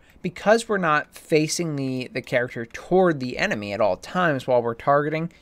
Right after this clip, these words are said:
you may not wanna do that just yet. Regardless, you can pick a size. I picked fifteen, fifteen, 'cause I thought that was a pretty good range to lock on to opponents from.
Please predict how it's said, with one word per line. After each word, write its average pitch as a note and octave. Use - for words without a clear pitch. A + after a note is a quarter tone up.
you G3
may G#3
not F#3
wanna D3+
do C3+
that A2+
just -
yet. F3
Regardless, D#3+
you F3+
can G#3
pick F#3
a E3
size. G#2+
I C#3
picked -
fifteen, G3
fifteen, B2+
'cause D#3
I A#2
thought B2+
that A#2+
was A#2
a A#2+
pretty B2+
good B2
range A2
to A#2+
lock A2+
on G#2+
to B2
opponents G2+
from. -